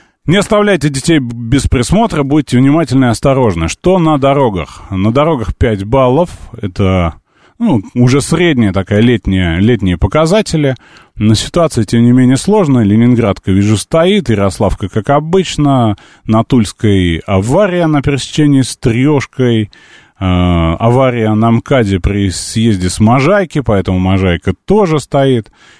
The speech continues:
Нижний мкад чувствует себя как обычно. Э, от, э, Новорязанки до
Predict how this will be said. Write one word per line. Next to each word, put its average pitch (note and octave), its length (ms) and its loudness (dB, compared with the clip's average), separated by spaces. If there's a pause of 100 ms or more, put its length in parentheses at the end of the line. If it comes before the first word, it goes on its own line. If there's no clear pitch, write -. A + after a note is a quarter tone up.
(120)
Нижний A#2+ 400 2
мкад A2 400 0
чувствует A#2 420 -2
себя A#2+ 140 0
как A#2 180 -4
обычно. D#3+ 680 0 (440)
Э, F#2 460 2
от, - 440 -4
э, A#2+ 220 2
Новорязанки C3 1080 0 (1160)
до G#2+ 560 2